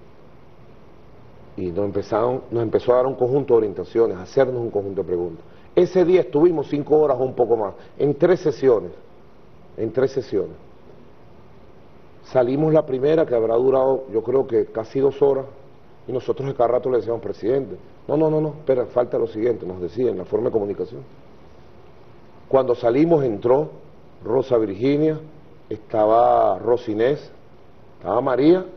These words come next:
y el gallito entraron. En una de esas el gallito no había entrado y él escuchó y lo mandó a buscar. Y entró el gallito, estuvo con él, salieron. "¿Qué pasa?", otra vez pasaron. Y seguimos la sesión. Y él nos dio un conjunto de orientaciones que las tiene recogidas el ministro Jorge Arriaza en un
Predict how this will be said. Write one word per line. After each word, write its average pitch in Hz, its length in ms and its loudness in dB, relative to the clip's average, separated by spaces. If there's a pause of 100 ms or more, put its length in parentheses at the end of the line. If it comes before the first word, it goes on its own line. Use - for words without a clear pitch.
(100)
y 151 100 4
el 139 80 4
gallito 117 480 -2
entraron. 90 460 -2 (1120)
En 110 120 -4
una 131 200 2
de 139 180 4
esas 143 220 0
el 147 60 2
gallito 113 300 0
no 139 100 0
había 139 120 2
entrado 143 560 2
y 117 80 -2
él 113 80 2
escuchó 123 380 -2
y - 20 4
lo 147 100 2
mandó 104 220 -2
a 95 40 4
buscar. 85 300 -4 (300)
Y 123 60 0
entró 120 240 2
el 123 60 4
gallito, 139 400 2 (720)
estuvo 117 280 0
con 131 100 4
él, 135 80 2
salieron. 90 460 -2 (400)
"¿Qué 135 140 2
pasa?", 160 340 0
otra 127 200 0
vez 123 120 2
pasaron. 92 380 -8 (420)
Y 123 80 -10
seguimos 110 420 -6
la 107 100 -6
sesión. 85 300 -16 (540)
Y - 80 -4
él 135 60 0
nos 151 120 4
dio 175 100 6
un 175 60 4
conjunto 165 340 4
de 170 60 8
orientaciones 139 520 0
que 117 100 0
las 104 140 -2
tiene 135 180 -2
recogidas 139 580 2 (500)
el 107 100 -6
ministro 117 340 0
Jorge 139 220 2
Arriaza 135 400 2
en 127 60 -2
un 127 200 -6